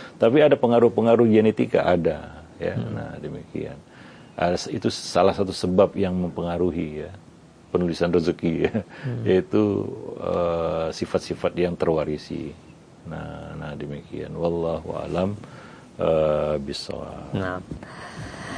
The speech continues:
Speaker 2: Iya, baik, alhamdulillah. Terima kasih banyak, Ustaz. Syukran, jazakallahu khairan atas jawaban
Speaker 1: Nah,
Speaker 2: dan
Speaker 1: pilihlah dari awal itu ya
Speaker 2: yang
Speaker 1: calon
Speaker 2: bibit,
Speaker 1: ayah,
Speaker 2: bibit.
Speaker 1: yang bibit yang baik, <laughs> gitu ya. Benih yang baik,
Speaker 2: Nah,
Speaker 1: gitu ya.
Speaker 2: Ustaz.
Speaker 1: Da-, dimulai dari situ.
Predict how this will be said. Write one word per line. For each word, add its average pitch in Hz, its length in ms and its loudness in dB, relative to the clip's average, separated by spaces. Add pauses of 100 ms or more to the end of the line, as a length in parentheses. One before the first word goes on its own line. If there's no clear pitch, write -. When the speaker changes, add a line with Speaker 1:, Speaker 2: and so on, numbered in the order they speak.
(200)
Speaker 2:
Iya, 101 300 4
baik, 98 240 0
alhamdulillah. 101 340 0
Terima 101 240 -2
kasih 98 140 0
banyak, 98 180 0
Ustaz. 101 300 -2
Syukran, 101 260 -4
jazakallahu 95 480 -2
khairan - 240 -6
atas 95 240 -6
jawaban 101 160 -2
Speaker 1:
Nah, 87 140 2
Speaker 2:
dan 95 80 2
Speaker 1:
pilihlah 107 400 8
dari 98 240 8
awal 101 320 8
itu 98 180 2
ya 82 380 4 (420)
Speaker 2:
yang 107 240 0 (300)
Speaker 1:
calon 85 480 0 (800)
Speaker 2:
bibit, 117 260 4
Speaker 1:
ayah, 87 380 2
Speaker 2:
bibit. 107 160 -4
Speaker 1:
yang 90 180 -6
bibit 82 380 0
yang 82 200 -6
baik, 87 420 -2 (140)
<laughs> 92 120 0
gitu - 180 -4
ya. 92 160 -2 (460)
Benih 90 320 2
yang 82 180 -2
baik, 82 460 2
Speaker 2:
Nah, 104 320 -2
Speaker 1:
gitu 104 100 -4
ya. 104 140 0
Speaker 2:
Ustaz. - 40 -6 (140)
Speaker 1:
Da-, 90 240 2
dimulai 101 480 4
dari 87 240 2
situ. 82 640 -6